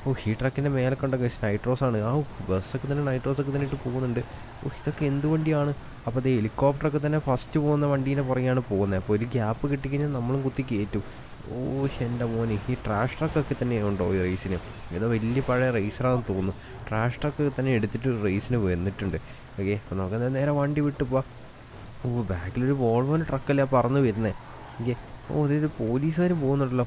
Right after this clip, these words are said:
പോലീസുകാർക്കൊന്നും തന്നെ നമ്മളെ വേണ്ടെന്നാണ് എനിക്ക് തോന്നുന്നത്. ഇപ്പോൾ ആ പോലീസുകാരെ നമ്മൾ ഇടിച്ച് ഇട്ടാൻ. അപ്പോൾ ഇത് ഒരു ലാപ്പൊക്കെ തന്നെയേ ഉള്ളൂ. ഒരു ലാപ്പിൽ എന്താവുമെന്ന് എനിക്കൊരു പിടുത്തമില്ല. അപ്പോൾ നമ്മളെന്തായാലും മാക്സിമം പോയി നോക്കാം കേട്ടോ. ഓ, ഇവിടെ ഒരു അടിപൊളി വീടൊക്കെ തന്നെ നിൽക്കുന്നുണ്ടല്ലോ. ഓ, ഇതൊക്കെ എന്ത്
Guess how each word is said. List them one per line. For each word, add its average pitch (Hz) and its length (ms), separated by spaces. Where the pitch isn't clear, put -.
പോലീസുകാർക്കൊന്നും 147 580
തന്നെ 143 160
നമ്മളെ 135 240
വേണ്ടെന്നാണ് 120 420
എനിക്ക് 113 240
തോന്നുന്നത്. 98 300
ഇപ്പോൾ - 260
ആ - 80
പോലീസുകാരെ 127 340
നമ്മൾ 127 200
ഇടിച്ച് 107 260
ഇട്ടാൻ. 98 340
അപ്പോൾ 104 180
ഇത് 101 140
ഒരു 139 180
ലാപ്പൊക്കെ 170 380
തന്നെയേ 170 260
ഉള്ളൂ. 110 140
ഒരു 107 180
ലാപ്പിൽ 120 360
എന്താവുമെന്ന് 143 640
എനിക്കൊരു 123 280
പിടുത്തമില്ല. 110 460
അപ്പോൾ 127 160
നമ്മളെന്തായാലും 143 440
മാക്സിമം 147 480
പോയി 131 300
നോക്കാം 107 260
കേട്ടോ. 98 160
ഓ, 151 180
ഇവിടെ 98 240
ഒരു 143 140
അടിപൊളി 143 380
വീടൊക്കെ 139 520
തന്നെ 123 200
നിൽക്കുന്നുണ്ടല്ലോ. 104 460
ഓ, 123 80
ഇതൊക്കെ - 340
എന്ത് 113 160